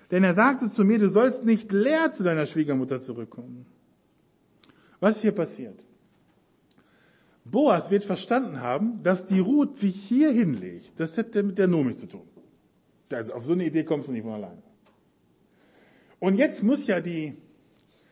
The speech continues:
die Ruth zurück zu Nomi gehen und sagen, "Nomi?" Also stell dir vor, du wärst Ruth.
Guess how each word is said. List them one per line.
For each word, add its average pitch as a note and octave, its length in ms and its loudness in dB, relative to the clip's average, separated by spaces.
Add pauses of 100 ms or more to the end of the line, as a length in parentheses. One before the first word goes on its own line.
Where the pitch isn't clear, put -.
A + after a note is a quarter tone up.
(200)
die F3+ 100 2
Ruth C#4 280 6
zurück A3 340 4
zu - 160 0
Nomi A3 360 4
gehen E3+ 180 2
und E3 120 -2
sagen, F3 440 2 (960)
"Nomi?" F3+ 560 4 (640)
Also C3+ 200 -6
stell A3 180 -2
dir A3 80 -2
vor, G3 140 0
du F3 80 0
wärst D#3+ 180 -2
Ruth. G3 260 -10